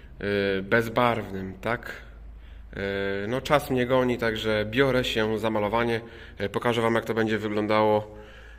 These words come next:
jak już będzie pomalowane, chyba że mi się uda jeszcze podczas malowania coś tutaj wam nagrać, pokazać wam, jak to będzie przebiegało. I zabieramy się, moi drodzy, za malowanie. Bo na pewno będziecie się pytać.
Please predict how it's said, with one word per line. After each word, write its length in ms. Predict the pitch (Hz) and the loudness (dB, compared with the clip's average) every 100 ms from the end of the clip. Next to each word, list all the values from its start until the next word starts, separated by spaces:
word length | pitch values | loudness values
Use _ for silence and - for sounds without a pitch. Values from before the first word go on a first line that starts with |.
| - - | -12 -8
jak 160 | - | -4
już 80 | 110 | 0
będzie 220 | 113 110 | 0 0
pomalowane, 560 | 113 110 107 107 123 120 | -2 0 2 4 4 4
chyba 200 | 120 113 | 4 4
że 120 | 117 | 2
mi 100 | 110 | 2
się 140 | 117 | 2
uda 200 | 110 113 | 4 4
jeszcze 240 | 110 - 113 | 2 0 -2
podczas 340 | 110 - 107 | -2 -4 -2
malowania 500 | 107 104 104 104 101 | 2 2 4 4 2
coś 220 | 98 107 | -2 -6
tutaj 260 | - 101 101 | -6 -4 -2
wam 200 | 101 101 | 0 0
nagrać, 520 | 104 101 98 - - - - - - - - - - | 0 0 -2 -6 -12 -18 -20 -20 -20 -20 -20 -14 -10
pokazać 460 | 104 101 101 98 | -4 -2 0 0
wam, 240 | 101 98 104 | 0 0 0
jak 120 | 104 | -2
to 120 | 104 | 0
będzie 240 | 101 101 | 0 0
przebiegało. 640 | 98 101 101 98 95 95 98 - - - - _ _ _ _ _ _ | -2 -2 -2 0 0 -2 -6 -14 -20 -20 -20 _ _ _ _ _ _
I 60 | 135 | -4
zabieramy 500 | 143 139 151 131 120 | -2 0 -2 -2 -4
się, 120 | - | -6
moi 240 | 123 123 120 | -6 -6 -4
drodzy, 360 | 123 117 117 | -6 -6 -8
za 120 | 117 | -8
malowanie. 600 | 127 117 113 113 110 131 - - - - - _ _ _ _ _ _ _ _ _ _ _ - | -6 -6 -6 -6 -4 -6 -6 -12 -20 -20 -20 _ _ _ _ _ _ _ _ _ _ _ -10
Bo 60 | 120 | -6
na 80 | |
pewno 240 | 123 143 143 | -2 -2 0
będziecie 320 | 143 135 139 | 0 -2 -6
się 140 | - | -8
pytać. 520 | - 123 101 98 - | -4 -4 -4 -8 -12